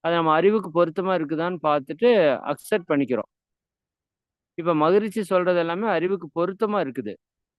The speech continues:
இல்லையா? இறைவன் அப்படின்னா அவன் எல்லை இல்லாதவன்னு சொல்றார் அப்படின்னா,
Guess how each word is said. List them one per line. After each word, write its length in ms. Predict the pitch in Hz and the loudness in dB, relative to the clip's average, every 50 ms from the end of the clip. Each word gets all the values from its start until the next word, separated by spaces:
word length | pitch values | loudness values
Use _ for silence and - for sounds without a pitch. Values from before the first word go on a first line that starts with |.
| _ | _
இல்லையா? 420 | _ 123 135 147 147 139 127 107 90 _ _ _ _ _ _ _ _ _ _ _ _ | _ -4 -2 0 0 0 0 -2 -4 _ _ _ _ _ _ _ _ _ _ _ _
இறைவன் 480 | - 135 139 147 165 175 175 185 190 190 | -6 -2 0 2 2 2 2 0 0 -2
அப்படின்னா 340 | 175 151 147 151 156 151 165 | -2 -4 -2 -4 -4 -2 -2
அவன் 280 | 202 214 202 185 165 | -2 -2 0 0 -2
எல்லை 360 | 151 143 139 151 165 165 165 | -2 -2 -2 0 -2 0 0
இல்லாதவன்னு 640 | 160 156 156 156 156 151 151 151 151 165 185 208 214 196 - | -2 0 0 0 0 0 -2 -4 -4 -6 -6 -6 -8 -8 -4
சொல்றார் 420 | 170 147 143 135 151 151 143 131 | -4 -4 -2 0 0 0 0 0
அப்படின்னா, 540 | 113 110 113 113 110 104 113 131 165 185 - | -4 -6 -6 -8 -8 -6 -6 -6 -6 -6 -8